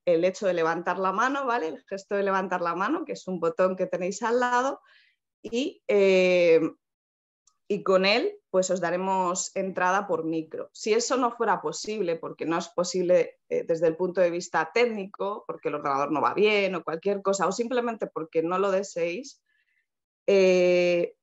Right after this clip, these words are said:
pues, eh, tenemos el canal de preguntas y respuestas, donde podéis poner,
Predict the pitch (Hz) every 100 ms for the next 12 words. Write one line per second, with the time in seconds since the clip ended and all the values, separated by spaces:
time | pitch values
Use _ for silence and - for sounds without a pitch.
0 | - 190 185 180 175 - _ _ - 190
1 | 190 190 226 233 208 185 185 190 214 202
2 | 180 165 151 - 160 185 190 214 226 202
3 | - - 208 233 - 170 - 165 156 156
4 | 165 175 185 190 185 202 196